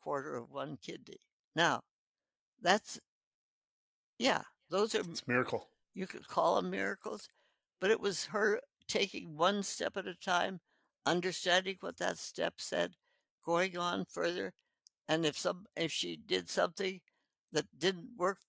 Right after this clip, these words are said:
Speaker 1: right for her, she didn't do it again. No matter which physician told her that was what she needed to do, she just didn't do it again. She absolutely understood her, the reality of the physician within her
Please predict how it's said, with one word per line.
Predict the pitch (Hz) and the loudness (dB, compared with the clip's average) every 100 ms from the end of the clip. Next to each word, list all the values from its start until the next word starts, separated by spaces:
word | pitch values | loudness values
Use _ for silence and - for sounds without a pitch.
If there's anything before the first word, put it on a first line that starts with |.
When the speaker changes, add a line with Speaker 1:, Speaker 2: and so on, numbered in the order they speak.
| _ | _
Speaker 1:
right | 151 175 196 - | 4 4 4 -2
for | - 175 | -6 -4
her, | 175 180 | -2 -2
she | 196 - 147 | -2 -4 -6
didn't | 117 143 151 170 156 | -8 -6 -4 -4 -2
do | 185 | -2
it | 190 196 | -2 -4
again. | 180 180 196 220 - _ _ - | 0 2 2 0 -10 _ _ -4
No | 170 | 0
matter | 180 185 180 | 2 2 2
which | 143 208 202 - - - _ | 2 0 2 -2 -4 -8 _
physician | 180 156 185 185 - 175 - | -4 -2 0 0 -4 -6 -4
told | 175 175 175 | -2 -2 -4
her | 185 | -4
that | 160 160 - | 0 0 -2
was | 165 143 - _ _ _ _ _ _ _ | -6 -8 -14 _ _ _ _ _ _ _
what | 151 180 - | 2 2 2
she | 185 | 0
needed | 165 180 170 170 135 | 2 2 0 -6 -8
to | - | -8
do, | 151 180 208 _ _ _ - | -2 -2 -2 _ _ _ -10
she | - 190 | -8 -6
just | 139 143 - - | -2 -2 -2 -4
didn't | 143 165 156 | -4 -4 -4
do | 180 277 | -4 -4
it | 339 - | -6 -8
again. | 135 113 131 - _ _ _ - | -6 -6 -8 -16 _ _ _ -6
She | - 214 208 - | -2 2 0 2
absolutely | 160 190 202 - 233 190 147 143 151 - | 4 4 0 -4 -2 -2 -4 -6 -10 -2
understood | 165 180 185 - 180 160 | 0 0 -4 -4 -2 -4
her, | 127 170 170 156 _ _ _ _ _ _ 160 | -4 -4 -4 -4 _ _ _ _ _ _ -4
the | 143 | -2
reality | 147 180 185 214 220 196 180 | 2 4 6 6 4 0 -2
of | 156 | -2
the | 156 | -4
physician | - 151 180 190 - 160 156 | -6 -4 -2 0 -2 -6 -8
within | 151 - 190 202 175 | -10 0 2 2 0
her | - 180 151 | -2 0 0